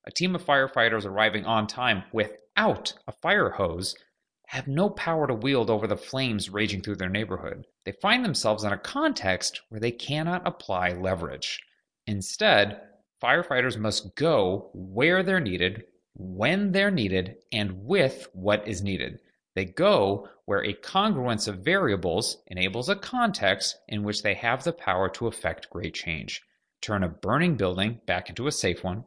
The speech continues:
stop a forest fire from destroying a countryside, or save Missus Whiskers from the tree she finds herself in every Tuesday again. When we go to market, we often think about whom we serve,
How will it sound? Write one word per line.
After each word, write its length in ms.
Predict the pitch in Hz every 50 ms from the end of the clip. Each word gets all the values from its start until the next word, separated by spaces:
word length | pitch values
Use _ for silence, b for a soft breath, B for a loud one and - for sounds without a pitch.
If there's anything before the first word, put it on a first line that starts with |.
| _ _ _ _
stop 340 | - - - - - - -
a 60 | -
forest 420 | - - 147 151 165 185 175 -
fire 240 | - 151 143 151 165
from 180 | 156 - 135 113
destroying 520 | 135 - - - - 110 113 123 123 113
a 40 | 101
countryside, 720 | - - 175 180 - - 123 - - 104 92 95 95 92 B B B B B B B
or 120 | - 131
save 520 | 117 - - - - 160 165 180 196 202 -
Missus 360 | 156 160 165 - 208 180 143
Whiskers 400 | 120 120 110 - - 110 104 -
from 140 | - 131 143
the 100 | 170 185
tree 380 | 180 - - - 180 135 110
she 160 | 104 - - 123
finds 340 | - - 139 143 175 170
herself 400 | - 185 165 - 123 101 101 -
in 120 | 117 113 107
every 360 | - 139 156 165 165 214 214
Tuesday 600 | 202 - - 143 131 113 - 120 113 117 120 117 B B B B B B B B -
again. 640 | 123 110 110 101 101 95 107 110 98 87 76 50 - - _ _ _ _ _ _ _ _ _
When 200 | 131 131 135 135
we 80 | 131 131
go 260 | 110 - - 165 190
to 80 | -
market, 440 | 247 196 120 95 95 - 101 92 - - -
we 100 | 120 135
often 300 | 156 185 - - 214 151
think 220 | - 131 117 -
about 320 | 104 90 92 90 85 - -
whom 240 | - 202 220 220 208
we 140 | 202 202 185
serve, 380 | 196 - 170 156 147 147 143